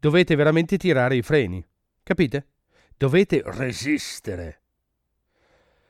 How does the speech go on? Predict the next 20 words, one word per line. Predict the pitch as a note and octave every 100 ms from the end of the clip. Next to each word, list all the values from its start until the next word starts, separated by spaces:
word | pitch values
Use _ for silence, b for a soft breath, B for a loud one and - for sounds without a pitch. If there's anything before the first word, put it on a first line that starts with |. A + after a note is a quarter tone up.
| _ _
Il | G#3
momento | A#3+ A#3 C4+ G#3
di | D#3+
imparare | C#3 C3+ C#3 C#3+ B2+
a | A2+
fare | - D3 C#3+
tono | C3+ C#3 C3+
quaranta | C#3 C#3 C3+ A#2+
su | -
una | C#3+ C3+
persona | F#3 F#3+ E3+ F3+ G3+ -
è | E3+ E3
quando | F#3 D#3+ D#3 -
si | -
fa | G#3+ D#3+
tono | - C#3
quaranta | C#3+ F3+ C3 A2+ C#3
su | -
un | A2
oggetto. | G2+ A#2 B2 - F2+